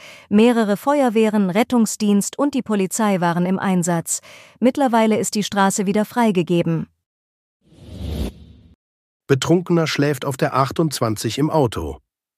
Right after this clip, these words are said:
Speaker 2: Am frühen Sonntagmorgen hat ein betrunkener Dreißigjähriger aus dem Kreis Oldenburg im Tesla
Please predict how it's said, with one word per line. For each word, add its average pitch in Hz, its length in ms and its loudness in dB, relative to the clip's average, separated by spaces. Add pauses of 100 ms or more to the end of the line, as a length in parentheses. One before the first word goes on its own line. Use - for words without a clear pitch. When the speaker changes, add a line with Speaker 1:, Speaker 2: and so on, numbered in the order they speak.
(180)
Speaker 2:
Am 117 160 0
frühen 143 320 2
Sonntagmorgen 120 840 0 (160)
hat - 180 -2
ein 156 120 2
betrunkener 143 580 0
Dreißigjähriger 135 920 0
aus 123 140 -4
dem 107 160 -2
Kreis 131 380 0
Oldenburg 127 540 0
im - 140 -6
Tesla 135 480 -2